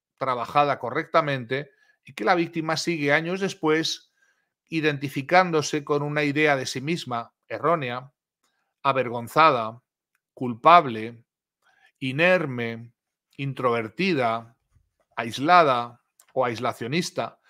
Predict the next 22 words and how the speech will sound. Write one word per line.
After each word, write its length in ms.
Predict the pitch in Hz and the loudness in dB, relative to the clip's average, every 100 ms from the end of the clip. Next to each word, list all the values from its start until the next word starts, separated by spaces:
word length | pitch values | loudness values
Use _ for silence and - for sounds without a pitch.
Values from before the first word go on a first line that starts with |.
| _ _ _ | _ _ _
En 120 | 165 | -6
definitiva, 920 | 165 160 160 160 233 185 175 180 - _ - | -4 -2 -4 -4 4 8 8 6 -2 _ 2
algo 560 | 214 208 190 156 143 | 4 4 2 2 0
que 200 | - 151 | 2 4
hace 460 | 180 175 - 135 - | 4 2 -6 -10 -8
que 180 | 147 143 | -2 2
la 140 | 139 | 2
víctima 760 | 185 185 185 180 180 185 175 _ _ _ _ _ - | 0 -6 -10 -4 -2 -2 -6 _ _ _ _ _ -10
se 300 | - 165 147 | -2 -2 0
comporta 840 | 143 143 156 196 196 - 185 180 | 0 0 2 2 2 2 4 4
según 840 | - 147 147 160 185 190 190 - _ _ _ | 2 0 0 2 0 -2 -8 -12 _ _ _
un 240 | 190 208 185 | -6 -4 -2
rol 560 | 143 156 156 156 - _ _ - | 4 4 4 0 -10 _ _ -4
o 160 | 135 | -2
un 160 | 202 208 | -2 -2
guión 580 | 160 143 147 147 156 - _ _ _ _ _ | 0 2 2 0 -10 -20 _ _ _ _ _
o 120 | 135 | 0
un 180 | 202 202 | 0 4
mantra 600 | 180 180 160 147 160 160 | 4 4 2 -4 -6 -2
que 180 | 156 147 | 0 0
el 220 | 143 143 | 0 -2
trauma 680 | 165 185 185 147 113 101 | 2 4 4 0 -6 -8